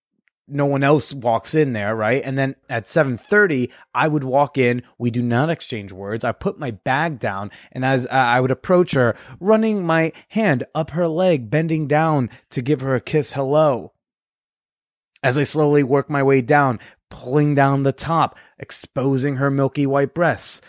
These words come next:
I was picturing really pink nipples. I was assuming and kinda hoping she had pink and pointy nipples in my fantasy. That's how it looked. As I would eventually make my way down and eat her fucking pussy, right? And that, like, that's, I was looking forward to this one the most.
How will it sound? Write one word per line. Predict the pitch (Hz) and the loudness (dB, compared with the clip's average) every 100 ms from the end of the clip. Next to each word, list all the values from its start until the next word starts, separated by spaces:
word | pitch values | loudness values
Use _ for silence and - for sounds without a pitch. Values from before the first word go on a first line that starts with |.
| _ _ _ | _ _ _
I | 120 117 | -2 0
was | 123 107 | 0 -2
picturing | - 180 165 160 143 127 | 0 -2 0 -2 0 2
really | 139 139 131 | 4 4 2
pink | 127 123 104 | 0 -4 -4
nipples. | 120 110 95 98 | -4 -4 -6 -4
I | 117 | -2
was | 123 117 | 0 -2
assuming | - 156 156 151 135 | -2 0 2 0 -2
and | |
kinda | 131 143 135 | -2 0 0
hoping | 131 131 | 0 -2
she | 123 | -2
had | 131 107 | -4 -4
pink | - 156 151 - | -2 -2 -2 -8
and | 123 | -8
pointy | - 170 165 151 | -8 -4 -2 0
nipples | 139 139 135 131 110 - - - | 0 -2 -2 -2 -4 -12 -20 -8
in | 120 | -4
my | 135 165 | 2 2
fantasy. | - 151 143 - 143 | 2 0 0 0 -2
That's | 127 123 - | 0 0 0
how | 135 127 | 0 0
it | - | -4
looked. | 117 110 - - - _ _ _ _ - | -4 -4 -4 -16 -16 _ _ _ _ -8
As | 123 | -2
I | 131 | -2
would | 127 | 0
eventually | 190 196 175 | 0 0 0
make | 160 156 | 0 0
my | 151 | 0
way | 139 139 | 2 0
down | 110 123 117 113 - - | 0 0 2 0 -6 -12
and | 127 127 | -6 -2
eat | 131 123 | -2 -2
her | 117 | -2
fucking | 123 110 110 | -4 -4 -8
pussy, | 120 110 - 101 | -6 -6 -8 -4
right? | 135 143 | 0 0
And | 139 175 | 0 -2
that, | 175 | 0
like, | 170 | 2
that's, | 185 180 175 - _ _ - | 2 2 0 -10 _ _ -4
I | 156 | 0
was | 165 | 2
looking | 165 180 180 | 0 -2 -2
forward | - 160 139 | 2 2 2
to | |
this | 147 139 | 0 0
one | 131 127 127 | -4 -4 -4
the | 117 | -4
most. | 113 104 90 - - - | -4 -6 -8 -14 -14 -16